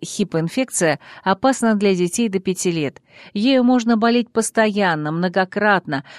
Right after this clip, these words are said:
поочередно перенося отит, бронхит, пневмонию, О Р З или менингит. Такой ребенок практически перестает посещать детский сад или ясли. Вакцинация значительно снижает риск заболеваний,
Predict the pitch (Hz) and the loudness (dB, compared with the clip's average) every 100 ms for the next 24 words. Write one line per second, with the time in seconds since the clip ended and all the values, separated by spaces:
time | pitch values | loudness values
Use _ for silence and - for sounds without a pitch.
0 | - 196 196 - 208 247 202 175 175 180 | -2 2 2 2 2 2 0 -2 -2 -2
1 | 180 - 190 - 185 - 226 220 175 170 | -2 0 0 0 -4 -4 -4 -2 -2 -2
2 | 165 - 233 196 175 175 170 175 196 220 | -4 -4 -4 -4 -6 -4 -2 -2 0 0
3 | 190 175 185 170 165 165 202 190 185 175 | 0 0 0 0 0 0 0 0 -2 -2
4 | 165 165 160 135 120 _ _ - - - | -2 -6 -6 -10 -14 _ _ -20 -12 -2
5 | 202 226 208 202 220 202 - 185 180 208 | 0 2 2 2 0 -2 -2 -4 -2 -6
6 | - - 190 202 196 - 214 202 175 170 | -4 -2 -2 -2 -4 -2 0 0 -2 -6
7 | - 165 220 208 170 165 - 156 180 180 | -4 -2 0 0 -2 -4 -6 -4 -2 -2
8 | - 170 151 143 135 - 107 - _ _ | -4 -6 -6 -6 -8 -10 -14 -18 _ _
9 | _ - - - 196 208 240 262 254 - | _ -20 -20 -6 -6 -2 2 2 2 2
10 | 233 220 247 262 226 202 196 - 226 233 | 0 2 0 0 -2 0 0 0 0 2
11 | 214 151 170 165 - 180 190 208 262 247 | 2 0 -2 -4 -2 -4 -2 -2 -2 -2
12 | 160 | -4